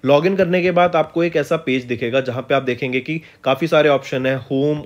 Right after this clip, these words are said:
all courses, my courses, doubts। इधर आपको जो कोर्स purchase करेंगे, हाँ, वो आपके my courses में दिखेगा। जो हम course provide कर रहे हैं आपको, जो आप avail कर सकते हैं course, वो आपको all courses section में दिखेगा। अब हमारा course इतना अच्छा क्यों और हम आपको क्यों चाहते हैं आपको course purchase करना चाहिए?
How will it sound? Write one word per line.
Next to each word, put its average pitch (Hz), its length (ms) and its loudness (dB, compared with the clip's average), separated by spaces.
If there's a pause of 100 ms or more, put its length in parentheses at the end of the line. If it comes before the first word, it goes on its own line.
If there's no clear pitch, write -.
(100)
all 131 280 2
courses, 135 360 -4
my 123 200 0 (120)
courses, 123 380 -4
doubts। 98 260 -6 (280)
इधर 170 180 4
आपको 196 260 2
जो 214 100 2
कोर्स 175 300 2
purchase 175 400 -2
करेंगे, 165 380 2
हाँ, 156 100 0
वो 147 100 0
आपके 147 260 2
my 120 200 0
courses 135 360 -4
में 139 140 -4
दिखेगा। 135 360 0
जो 135 180 -2
हम 151 140 -6
course 139 300 -6
provide 127 400 -2
कर 156 120 0
रहे 139 140 -2
हैं 127 80 -2
आपको, 117 240 -6 (260)
जो 151 100 2
आप 151 260 4
avail 139 280 0
कर 135 140 -4
सकते 147 300 -2
हैं 160 120 0
course, 143 280 -2
वो 131 100 -2
आपको 151 360 0 (240)
all 180 180 6
courses 156 300 -4
section 123 320 -6
में 127 140 -6
दिखेगा। 87 420 -10 (300)
अब 220 100 0
हमारा 226 300 2
course 185 360 2
इतना 196 200 0
अच्छा 160 360 0
क्यों 165 220 -4
और 160 100 0
हम 160 220 -4
आपको 151 220 -4
क्यों 151 220 -8
चाहते 143 280 -2
हैं 143 80 -2
आपको 147 160 -6
course 127 260 -6
purchase 127 380 -6
करना 123 240 -6
चाहिए? 120 300 -6